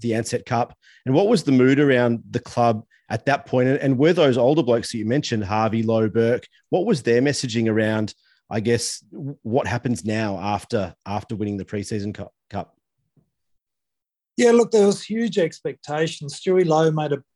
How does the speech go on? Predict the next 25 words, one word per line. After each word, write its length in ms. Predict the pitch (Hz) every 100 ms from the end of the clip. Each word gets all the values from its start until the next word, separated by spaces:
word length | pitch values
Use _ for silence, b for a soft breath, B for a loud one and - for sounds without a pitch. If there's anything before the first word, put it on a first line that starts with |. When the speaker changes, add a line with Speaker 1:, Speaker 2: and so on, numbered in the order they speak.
| _ 135
Speaker 2:
um, 420 | 127 127 123 - - -
a 60 | 139
big 320 | 156 170 170
call 300 | - 156 156
to 120 | 139
stay. 560 | - - 147 151 160 143
He 140 | 147
offered, 340 | 143 139 147 - 131
he 200 | 139 151
got 140 | 151
offered 260 | 127 - 120
a 60 |
massive 460 | 123 139 139 143 -
contract 480 | 143 143 147 131 -
to 80 |
go 180 | 123 127
across 320 | 127 - 120 -
to 80 |
Freo 640 | - - 139 143 151 156 123
at 100 | 123
the 100 | 120
end 180 | 131 143
of 80 | 131
that 180 | 120 117
ninety-five, 800 | 131 131 120 - 123 135 151